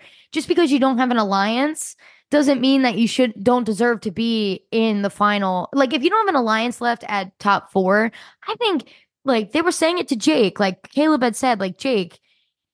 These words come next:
how did you do this? How did you get all the way to the end? You know what I mean? Like, he didn't have an alliance. He was like, fu-, Drew was even giving him props because it's like, "You made it here,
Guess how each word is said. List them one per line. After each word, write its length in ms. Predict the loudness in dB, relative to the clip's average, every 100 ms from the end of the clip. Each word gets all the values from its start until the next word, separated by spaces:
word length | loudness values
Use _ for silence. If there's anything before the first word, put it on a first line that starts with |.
| -10 -2
how 120 | 0
did 160 | 0
you 80 | -2
do 280 | 2 4 4
this? 220 | 2 0
How 80 | 0
did 100 | 0
you 60 | 0
get 260 | -2 -2
all 120 | 0 0
the 60 |
way 120 | -2
to 100 | -2
the 180 | -2 -2
end? 280 | 0 0 -2
You 60 | -4
know 100 | -6
what 80 |
I 80 | -6
mean? 180 | -6 -4
Like, 140 | -4 -2
he 80 | -2
didn't 200 | 0 0
have 160 | 0
an 60 | 0
alliance. 440 | 0 0 -2 -2
He 80 | -4
was 140 | -2
like, 140 | -2 -4
fu-, 260 | -4 -4 -4
Drew 280 | 0 2 4
was 180 | 2 0
even 200 | 0 0
giving 220 | 0 0
him 120 | -2
props 380 | -2 -2 -2 -4
because 220 | -10 -10
it's 140 | -4
like, 200 | -2 -2 -4 -20 -14
"You 200 | -6 -4
made 260 | 0 2 2
it 100 | 0
here, 440 | 0 0 0 -2